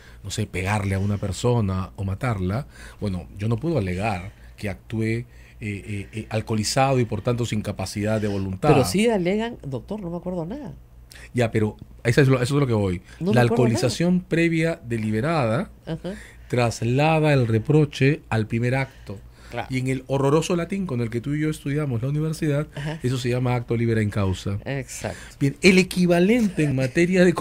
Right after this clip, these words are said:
Speaker 2: se,
Speaker 1: conocimiento.
Speaker 2: ya se perdió la audiencia, pero no importa, sigan, no sigan, no
Speaker 1: <laughs> ¿No es
Speaker 2: sigan.
Speaker 1: cierto?
Speaker 2: Sigan, no se vayan, no se vayan.
Speaker 1: O sea, digamos, ponerme una venda de paños gruesos en los ojos
Speaker 2: Y decir que soy ciego, claro.
Speaker 1: y decir que soy ciego es equivalente a alcoholizarme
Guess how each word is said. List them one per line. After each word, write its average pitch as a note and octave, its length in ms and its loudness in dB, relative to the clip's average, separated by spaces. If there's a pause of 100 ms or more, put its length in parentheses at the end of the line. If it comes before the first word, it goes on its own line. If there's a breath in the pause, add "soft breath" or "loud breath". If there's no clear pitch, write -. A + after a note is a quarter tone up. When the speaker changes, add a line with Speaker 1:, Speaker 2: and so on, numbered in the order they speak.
Speaker 2:
se, - 20 2
Speaker 1:
conocimiento. D3+ 440 0
Speaker 2:
ya D#3 120 8
se E3 140 6
perdió C#3+ 280 8
la D3+ 100 10
audiencia, F3+ 400 10
pero C4+ 120 4
no F4 60 6
importa, A3 280 2
sigan, D#3 300 6
no D#3+ 80 2
sigan, C#3+ 240 6
no - 60 0
Speaker 1:
<laughs> D3 60 -4
¿No E3+ 60 8
es D3 120 2
Speaker 2:
sigan. F3+ 220 10
Speaker 1:
cierto? C3+ 140 8
Speaker 2:
Sigan, E3 300 8
no F#3+ 100 10
se B3+ 140 8
vayan, D#3+ 220 8
no A3 60 6
se A3 60 4
vayan. C#3+ 160 6
Speaker 1:
O - 40 4
sea, E3+ 100 10
digamos, E3+ 380 6 (1160 loud breath)
ponerme C4 420 8
una A3 140 8
venda G#3 420 6
de C#3 100 4
paños F3+ 360 4
gruesos E3+ 380 4
en B2 220 2
los A#2 180 2
ojos A#2 560 0
Speaker 2:
Y D#3 80 2
decir D#3 220 4
que D#3+ 100 0
soy F3 160 4
ciego, F3+ 360 6
claro. C3+ 180 4
Speaker 1:
y - 20 6
decir C3+ 260 6
que F3 120 4
soy G3 160 4
ciego F3+ 420 4
es D#3+ 140 0
equivalente F3 500 2
a - 40 6
alcoholizarme D3+ 800 2